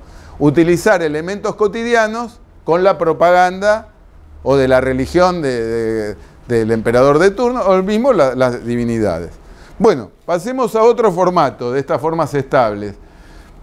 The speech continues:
Están los grupos escultóricos mixtos, es decir, por lo general hay estatuas compuestas por el matrimonio, la pareja de faraones, hombre y mujer,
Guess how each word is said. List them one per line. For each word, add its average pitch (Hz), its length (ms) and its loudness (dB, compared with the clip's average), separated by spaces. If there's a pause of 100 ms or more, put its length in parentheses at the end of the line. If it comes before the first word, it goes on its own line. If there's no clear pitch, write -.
(640)
Están 233 320 2
los 208 140 2
grupos 214 420 0
escultóricos 180 720 0
mixtos, 160 720 -6 (440)
es 165 120 2
decir, 170 540 2 (1800)
por 170 180 2
lo 185 120 0
general 233 720 -2
hay 202 240 -4
estatuas 240 540 0
compuestas 190 640 0
por 170 200 0
el 165 100 -2
matrimonio, 170 640 0
la 143 200 -2
pareja 165 540 0
de 120 120 -2
faraones, 113 880 -2
hombre 208 420 2
y 190 60 -2
mujer, 131 560 -2